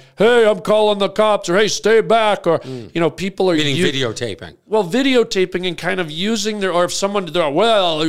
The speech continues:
Speaker 1: what, what, you, who are you?" You know, they're,
Speaker 2: Yeah.
Speaker 1: they're using their phones almost like
Speaker 2: Tattletales.
Speaker 1: it's like a tattletale, or it's a defense mechanism. Like, they think if some guy comes at 'em at a gun,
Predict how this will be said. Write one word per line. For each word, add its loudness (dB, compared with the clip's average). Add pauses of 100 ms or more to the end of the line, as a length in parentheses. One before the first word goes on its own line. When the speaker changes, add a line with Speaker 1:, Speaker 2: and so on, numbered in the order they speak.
(100)
Speaker 1:
what, -2
what, -4
you, -4
who 2
are 2
you?" 2
You -2
know, -4
they're, -4
Speaker 2:
Yeah. -2
Speaker 1:
they're 0
using -4
their -2
phones -2
almost -2
like 0
Speaker 2:
Tattletales. -2
Speaker 1:
it's -2
like 0
a 0
tattletale, -2
or 4
it's -4
a -2
defense -4
mechanism. -4
Like, -6
they -4
think -6
if -8
some -6
guy -2
comes -8
at 0
'em -8
at -4
a -2
gun, -4